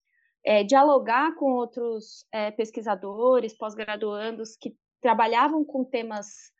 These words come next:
parecidos com o que eu tava desenvolvendo no meu mestrado, eu propus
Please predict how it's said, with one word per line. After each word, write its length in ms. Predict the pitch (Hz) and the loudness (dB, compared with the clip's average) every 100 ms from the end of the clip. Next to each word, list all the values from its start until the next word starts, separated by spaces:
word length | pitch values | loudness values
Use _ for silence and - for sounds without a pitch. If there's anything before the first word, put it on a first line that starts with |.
| _ | _
parecidos 460 | - 220 220 254 254 | 0 2 2 -2 -4
com 120 | 247 | -6
o 40 | 247 | -6
que 80 | |
eu 60 | 220 | -8
tava 440 | 226 208 202 196 - _ _ _ _ _ _ - | -4 -4 -4 -10 -12 _ _ _ _ _ _ -8
desenvolvendo 460 | 196 233 214 220 214 | -2 0 0 -4 -6
no 60 | |
meu 120 | 208 | -8
mestrado, 500 | 196 196 - 240 254 | -8 -10 -4 0 2
eu 100 | 247 | 2
propus 680 | 254 302 - 262 294 294 - | 2 -2 0 -2 -2 -6 -16